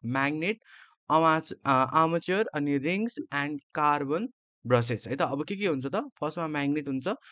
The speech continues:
आर्मेचर भनेको चाहिँ यो, यो पार्टलाई हामीले आर्मेचर भन्छौँ। जुन चाहिँ यो म्याग्नेटिक फिल्डमा रोटेट गर्न सक्छ, त्यसलाई हामीले आर्मेचर भन्छौँ। त्यस पछाडि रिङ्सहरू हुन्छ, स्प्लिट रिङ भनिन्छ त्यसलाई चाहिँ। यो चाहिँ यो स्प्लिट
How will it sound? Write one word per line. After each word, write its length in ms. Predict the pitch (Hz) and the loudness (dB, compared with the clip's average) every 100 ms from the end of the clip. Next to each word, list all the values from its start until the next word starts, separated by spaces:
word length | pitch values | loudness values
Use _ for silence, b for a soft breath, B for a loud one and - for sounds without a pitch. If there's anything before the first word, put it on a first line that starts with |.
| B - | B 4
आर्मेचर 420 | 185 214 233 208 | 4 6 6 4
भनेको 340 | 147 117 107 | 2 -4 -6
चाहिँ 220 | 120 196 156 | -4 -2 2
यो, 200 | 170 170 | 2 2
यो 220 | 151 180 | 0 0
पार्टलाई 400 | 175 160 165 156 | 2 2 2 0
हामीले 220 | 113 120 | 0 0
आर्मेचर 500 | 135 135 127 127 131 | 0 0 -2 -2 -4
भन्छौँ। 300 | 113 107 - B B B 123 | -6 -8 -10 B B B -4
जुन 260 | 147 196 | 0 0
चाहिँ 200 | 185 214 | 2 2
यो 120 | 202 | 2
म्याग्नेटिक 520 | 180 165 170 175 190 185 - | 0 0 0 -2 -2 -4 -2
फिल्डमा 360 | 165 160 170 | -2 -2 -2
रोटेट 380 | 156 147 165 147 | -2 0 0 0
गर्न 240 | 143 143 | 0 -2
सक्छ, 240 | 139 131 214 | -2 -6 -6
त्यसलाई 280 | 220 165 123 | -4 -4 -4
हामीले 180 | 113 | -4
आर्मेचर 560 | 139 147 143 143 143 131 | -4 0 0 0 0 -2
भन्छौँ। 320 | 113 104 180 | -2 -4 -4
त्यस 440 | 240 - _ 180 - | -4 -12 _ -8 -6
पछाडि 380 | 185 202 185 175 | -4 -2 -2 -4
रिङ्सहरू 580 | 139 196 190 160 127 117 | -2 0 0 -2 -2 -4
हुन्छ, 240 | 107 123 | -4 -2
स्प्लिट 500 | 233 - - 170 160 | -4 -4 -4 -2 -2
रिङ 300 | 165 175 165 | -2 -2 -2
भनिन्छ 300 | 135 110 107 | -4 -6 -8
त्यसलाई 340 | 117 123 139 131 | -10 -8 -4 -4
चाहिँ। 200 | 190 160 | -4 -4
यो 160 | 135 | -2
चाहिँ 220 | 135 147 143 | 0 0 0
यो 180 | 143 | 0
स्प्लिट 320 | 135 - 147 | -2 -6 -6